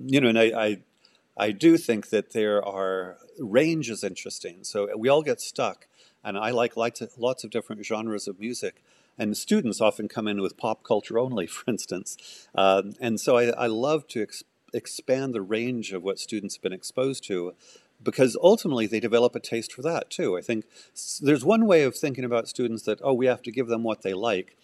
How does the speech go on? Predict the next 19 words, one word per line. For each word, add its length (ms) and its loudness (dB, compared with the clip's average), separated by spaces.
And 140 -2
we 120 2
do 340 0
have 240 -4
to 80 -4
connect 440 -4
with 140 -8
what 160 -4
they 120 -4
like. 320 -6
Absolutely, 720 0
we 80 2
have 120 0
to 100 -8
connect 340 -6
with 160 -10
where 120 -2
they 120 -4
are. 260 -4